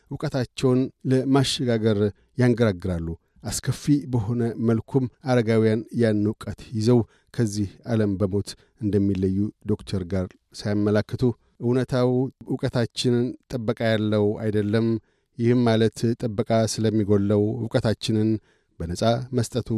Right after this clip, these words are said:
አመቺ አይደለም» ይላሉ። የመድኃኒት አምራች የኮስሞቲክና ግብርና ኩባንያዎች እውቀታችንን ወስደው ለንግድ በማዋል ይህ ነው የማይባል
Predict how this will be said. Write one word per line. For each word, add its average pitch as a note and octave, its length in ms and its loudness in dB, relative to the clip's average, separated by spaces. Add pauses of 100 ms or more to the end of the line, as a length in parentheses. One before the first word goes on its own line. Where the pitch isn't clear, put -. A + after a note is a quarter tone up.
(160)
አመቺ A2 360 0
አይደለም» F#2 420 -2 (380)
ይላሉ። F2 300 -2 (480)
የመድኃኒት D3+ 680 2 (120)
አምራች B2 400 2 (140)
የኮስሞቲክና B2+ 840 -2 (300)
ግብርና A#2+ 380 0 (280)
ኩባንያዎች A#2+ 800 2
እውቀታችንን B2 800 -2 (200)
ወስደው A#2 420 -2 (320)
ለንግድ A#2+ 440 2
በማዋል A2 480 2 (140)
ይህ A#2 200 -6
ነው A2 160 0 (100)
የማይባል G#2 720 2